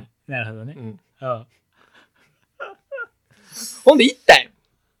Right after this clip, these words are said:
Speaker 2: うん。
Speaker 1: マルショー。
Speaker 2: うん、そうやな。
Speaker 1: うん、マルショー行くんよ。
Speaker 2: はいはい。
Speaker 1: ちゃんと、ちゃんと時間通り行って、
Speaker 2: うん。
Speaker 1: で、あの、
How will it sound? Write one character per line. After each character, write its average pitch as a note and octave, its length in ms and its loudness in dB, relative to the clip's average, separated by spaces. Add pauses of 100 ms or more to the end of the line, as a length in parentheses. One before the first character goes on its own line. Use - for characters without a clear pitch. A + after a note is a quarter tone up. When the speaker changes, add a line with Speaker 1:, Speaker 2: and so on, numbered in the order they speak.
(100)
Speaker 2:
う G3 600 6
ん。 - 20 -10
Speaker 1:
マ D#3+ 80 -4
ル E3 80 0
シ D#3+ 100 -4
ョ - 200 -8
ー。 G3 220 4
Speaker 2:
う - 20 2
ん、 - 20 2
そ C3+ 60 -8
う F3+ 40 -2
や D#3 80 2
な。 A#3 220 4
Speaker 1:
う D3 80 -10
ん、 - 20 -12
マ E3 100 8
ル G3+ 60 6
シ F3 60 -6
ョ - 20 -10
ー G3+ 40 -8
行 G3+ 80 -12
く C#4+ 120 2
ん E3+ 60 6
よ。 B2 60 -4
Speaker 2:
は F3+ 160 6
い C#3 80 2
は B2+ 120 -4
い。 A2 40 -14
Speaker 1:
ち F3 40 -2
ゃ F3 60 -2
ん - 60 -14
と、 G3 120 -12
ち - 80 -12
ゃ G#3 60 8
ん G#3 80 -2
と - 80 -20 (100)
時 D3+ 140 -6
間 F3 180 -4
通 E3+ 140 4
り - 140 -6
行 G3+ 120 -14
っ - 40 -20
て、 E3 320 4 (680)
Speaker 2:
う - 20 -16
ん。 D4 40 -8
Speaker 1:
で、 B3+ 260 6 (640)
あ C#3+ 180 0
の、 B2+ 440 -10